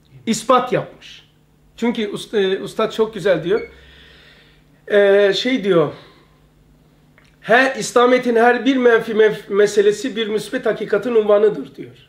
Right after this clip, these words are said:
Her bir menfi meselesi. İnkarda bile inkar edebilmesi için varlık kullanması lazım. Yokturuğa gidebilmesi için varlıktan çıkması lazım.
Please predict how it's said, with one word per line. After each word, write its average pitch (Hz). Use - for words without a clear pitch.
Her 190
bir 226
menfi 196
meselesi. 170
İnkarda 269
bile 247
inkar 247
edebilmesi 262
için 294
varlık 247
kullanması 208
lazım. -
Yokturuğa 233
gidebilmesi 254
için 269
varlıktan 226
çıkması 190
lazım. 131